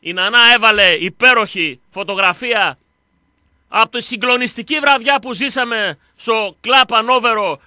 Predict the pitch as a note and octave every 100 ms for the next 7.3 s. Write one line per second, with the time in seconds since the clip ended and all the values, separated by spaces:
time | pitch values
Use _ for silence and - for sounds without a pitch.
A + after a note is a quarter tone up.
0 | _ - A#3 A3+ A3+ C4 B3 A#3 A3 A3
1 | G#3 B3 A#3 - A#3+ B3+ B3 B3 _ -
2 | B3+ C4 A#3 B3 B3 _ - G3 A#3 B3+
3 | G#3+ A3+ G#3 B3+ B3 B3 A#3+ A#3 _ -
4 | F#3+ - B3+ C4 B3 - C4 B3 B3+ A#3+
5 | - _ _ - A3+ C4 B3 A3 G#3+ A#3
6 | B3+ B3 A#3+ _ _ - A3 G3 A3+ G#3
7 | F#3 C#3 -